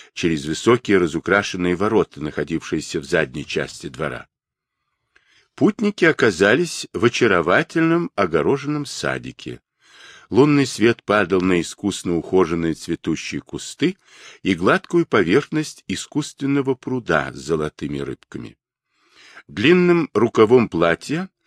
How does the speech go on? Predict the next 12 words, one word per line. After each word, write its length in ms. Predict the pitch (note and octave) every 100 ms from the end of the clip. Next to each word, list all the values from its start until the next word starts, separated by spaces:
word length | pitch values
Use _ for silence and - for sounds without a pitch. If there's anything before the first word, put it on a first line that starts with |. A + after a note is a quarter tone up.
| _
судья 540 | - - G#2+ E2 G2+ G2
Ди 300 | D2+ G2+ F2+
вытер 500 | E2 G2+ - F#2 -
лицо. 600 | F2 G2 - - - A#1+ - _ _ _ _ _ _
Даже 360 | - G2 G#2+ G2+
здесь, 480 | F2 D2+ G2+ F2 -
на 160 | F2
улице, 420 | G2 G#2 D#2+ - D2
было 260 | D#2+ D2+
жарко 500 | C#2 F#2+ G#2+ - -
и 220 | - -
душно. 560 | D2+ C2+ B1+ - - B1+